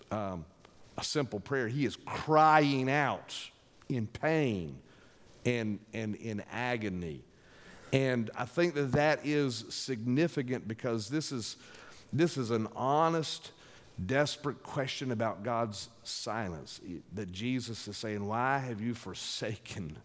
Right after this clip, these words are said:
me?" And, and here's what I want us to understand about that this evening. Um,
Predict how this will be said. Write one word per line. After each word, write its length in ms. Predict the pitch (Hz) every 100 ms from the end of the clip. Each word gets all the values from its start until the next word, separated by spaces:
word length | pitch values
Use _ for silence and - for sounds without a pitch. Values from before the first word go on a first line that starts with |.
| -
me?" 480 | 85 82 71 67 64 - - - -
And, 160 | - 135
and 200 | 101 123
here's 240 | 139 190
what 140 | 156 151
I 100 | 143
want 200 | 147 143
us 80 | -
to 100 | 110
understand 640 | 135 117 107 - 131 139
about 380 | 104 98 90 78
that 400 | 95 92 - - -
this 320 | 98 95 -
evening. 360 | 82 95 92 90 - - - - -
Um, 260 | 120 117